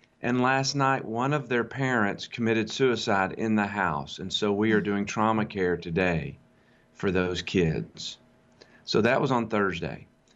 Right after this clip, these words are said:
So the, the school, the burden that's on our public schools to, uh, provide meals, breakfast, and lunch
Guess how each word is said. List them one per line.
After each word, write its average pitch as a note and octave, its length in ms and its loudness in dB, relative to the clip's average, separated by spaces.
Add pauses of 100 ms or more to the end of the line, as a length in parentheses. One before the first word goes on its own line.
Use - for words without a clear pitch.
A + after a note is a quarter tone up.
(300)
So B2+ 480 0 (380)
the, A2 240 -2
the A#2+ 120 2
school, - 520 0
the A#2 100 2
burden D3 520 2
that's B2 200 -2
on B2 220 0
our A2 100 0
public G#2+ 420 -4
schools E2+ 840 -2 (540)
to, A2+ 500 2
uh, F#2+ 260 2
provide G#2+ 540 2
meals, A#2+ 420 2
breakfast, A#2+ 680 -2
and B2 280 -2
lunch F2+ 540 -2